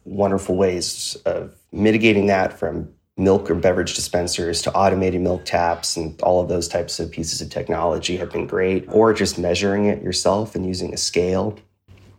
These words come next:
works beautifully, which we started doing five or six years ago at Bar Nine, and at Ten we use a dispenser.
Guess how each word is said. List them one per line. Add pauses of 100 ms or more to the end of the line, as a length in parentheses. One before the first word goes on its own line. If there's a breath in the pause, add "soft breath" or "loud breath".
(200)
works
beautifully,
which
we
started
doing
five
or
six
years
ago (340 loud breath)
at
Bar
Nine,
and
at
Ten
we
use
a
dispenser.